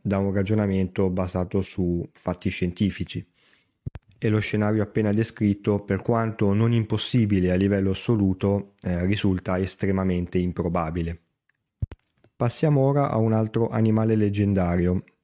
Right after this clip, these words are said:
Avete mai sentito parlare del chupacabra? Letteralmente significa succhiacapra. Adesso capiremo un attimo il motivo.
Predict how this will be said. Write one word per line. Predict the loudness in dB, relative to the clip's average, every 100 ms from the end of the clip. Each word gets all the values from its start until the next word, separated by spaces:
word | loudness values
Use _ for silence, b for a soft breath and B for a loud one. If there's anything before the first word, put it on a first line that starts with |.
| _ -2
Avete | 0 2 0
mai | 0
sentito | 0 0 0 0
parlare | 0 2 2 2
del | 2 0 -2
chupacabra? | -2 -2 -2 -4 -2 -4 -6 _ _ _ _ _ _ -18 -16 -18 _ _
Letteralmente | 0 0 2 2 4 4 2 0
significa | 2 2 2 0 -2 -2 -4
succhiacapra. | -6 -4 -2 -2 -2 -2 -4 -2 -4 -4 _ _ _ _ _ _
Adesso | -2 -2 0 -2
capiremo | -2 0 2 2 2
un |
attimo | 0 0 0 2
il |
motivo. | 2 0 -2 -2 -4